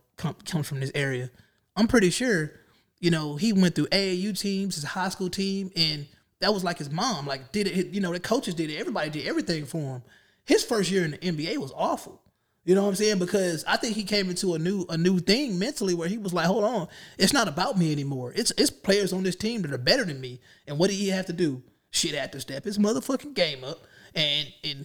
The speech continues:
now he's back where he is now. Now he's getting back to being that franchise guy. Because in order to get to that point, you gotta earn it.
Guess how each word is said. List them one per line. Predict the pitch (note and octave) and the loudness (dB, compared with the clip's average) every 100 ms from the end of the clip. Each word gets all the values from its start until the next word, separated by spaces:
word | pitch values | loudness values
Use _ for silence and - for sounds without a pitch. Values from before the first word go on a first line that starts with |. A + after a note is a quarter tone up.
| - F3+ | -8 2
now | F#3+ G#3+ | 6 6
he's | G3+ C#3+ | 4 2
back | F#3 D#3+ | 0 0
where | D#3 | -2
he | C#3+ F3 | 0 0
is | D#3 | 0
now. | C#3+ C3+ | -2 -2
Now | E3 E3+ | 0 2
he's | E3+ C#3+ | 0 0
getting | F3 D3 | -2 -2
back | D#3 D3 | -4 -4
to | D3 D3 | -4 -4
being | D3+ | -4
that | C#3+ C3 | -4 -4
franchise | E3+ D#3 C#3 D3 C3+ | -2 0 0 -2 -4
guy. | D3 F#3+ D3+ - - - | -4 -2 -2 -6 -16 -6
Because | D#3 G3 E3+ | -4 0 -2
in | D3+ | -2
order | F3 G#3 E3+ | -2 0 -2
to | C#3+ | -4
get | D3+ F#3+ | -2 -2
to | G3+ | 0
that | G3+ - | -2 -2
point, | B3 B3 - - | -6 -8 -12 -8
you | - | 4
gotta | G3+ F#3+ D3+ | 4 4 2
earn | G#3 | 0
it. | C3 | 0